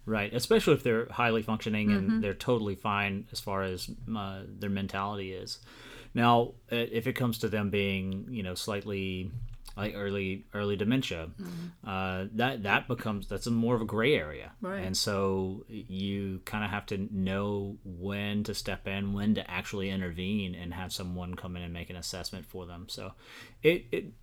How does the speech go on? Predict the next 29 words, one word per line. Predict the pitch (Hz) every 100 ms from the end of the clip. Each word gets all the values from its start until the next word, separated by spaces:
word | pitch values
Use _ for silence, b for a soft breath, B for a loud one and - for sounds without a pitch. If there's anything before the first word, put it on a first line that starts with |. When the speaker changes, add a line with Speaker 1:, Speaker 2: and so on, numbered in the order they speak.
| -
Speaker 1:
it's | 135 170
not | 170
an | 156 139
easy | 131 131
thing | 127 123
to | 101
do, | 101 101
but | 90 101
it | 107
is | 120 107
important | 95 - - 113 104 104 -
to | - 104
keep | - 107 98
an | 92
eye | 101 123
out | 85 -
for | - 90 87
it | 107 104
because | 92 101 95 95 85 -
it | 104
can | - 110 104 104 B B -
be | 117 120
a |
downward | 110 110 113 110
spiral | - - 95 104 95 92 87
very | 104 95 92
quickly. | - 92 - - - -
Speaker 2:
It | 190 -
can. | 175 165 165